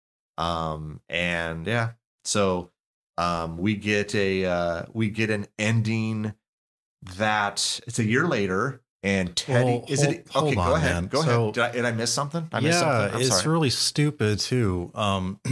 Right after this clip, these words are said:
Speaker 2: <clears throat> so, you know, the Johnny Depp sees, uh, Wallace as a walrus, and he,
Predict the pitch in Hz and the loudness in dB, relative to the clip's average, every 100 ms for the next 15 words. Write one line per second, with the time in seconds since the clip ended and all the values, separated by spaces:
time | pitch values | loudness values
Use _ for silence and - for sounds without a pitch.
0 | - - - _ - - 123 127 147 135 | -2 -4 -6 _ -8 0 2 2 2 2
1 | 120 110 - _ _ _ _ _ _ _ | 2 0 -4 _ _ _ _ _ _ _
2 | _ - _ - _ _ 123 120 117 120 | _ -20 _ -20 _ _ 2 4 2 -2
3 | 127 127 131 147 135 135 120 - 131 127 | -4 0 2 2 2 2 2 0 2 2
4 | 127 113 110 104 - 110 107 104 98 98 | 2 0 -2 -6 -4 -2 2 2 0 -2
5 | 101 110 113 98 101 101 101 98 104 98 | -6 -2 2 2 2 0 0 0 2 0
6 | 90 101 104 87 87 98 - 95 92 95 | 0 0 0 0 0 0 -2 0 2 2
7 | 92 - 107 101 | 0 0 0 0